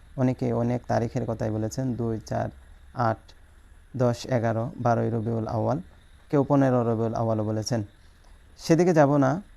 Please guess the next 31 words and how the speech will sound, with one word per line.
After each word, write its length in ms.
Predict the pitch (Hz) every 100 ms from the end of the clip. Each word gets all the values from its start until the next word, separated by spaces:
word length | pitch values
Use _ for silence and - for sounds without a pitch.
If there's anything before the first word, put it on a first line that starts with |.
| - - - - -
কিন্তু 440 | 156 160 135 196 - -
রসুলুল্লাহ 460 | 139 143 180 180 175
সাল্লাল্লাহু 500 | 165 156 147 151 147
আলাইহি 240 | 143 143
ওয়াসাল্লাম 380 | 143 - 147 147
সোমবার 500 | - 156 147 131 135 190 - - - -
সুবহে 340 | - 143 135
সাদিক 500 | - 127 117 135 156
এবং 300 | 120 113 117
রবিউল 340 | 127 139 147 131
আউয়াল 280 | 123 120 117
মাসে 260 | 113 127
জন্মগ্রহণ 520 | 117 113 110 107 110
করেছেন, 420 | 110 113 120 160 202 - - -
এটার 320 | 156 156 165 147
ব্যাপারে 340 | 135 127 123
সবাই 300 | - 123 117
একমত। 280 | 113 117 117 - - - -
এবং 340 | 143 156 147 151
রসুলের 340 | 143 165 165
এই 60 | 160
হাদিস 340 | 135 131 156
দ্বারাও 220 | 156 147
বোঝা 260 | 113 110 120
যায় 200 | 113 131 - - - 127
রসুলুল্লাহ 400 | 123 147 135 127
সাল্লাল্লাহু 380 | 135 123 123
আলাইহি 160 | 123 120
ওয়াসাল্লাম 180 | 127 139
জন্মের 360 | 131 127 123
বার 200 | 113 113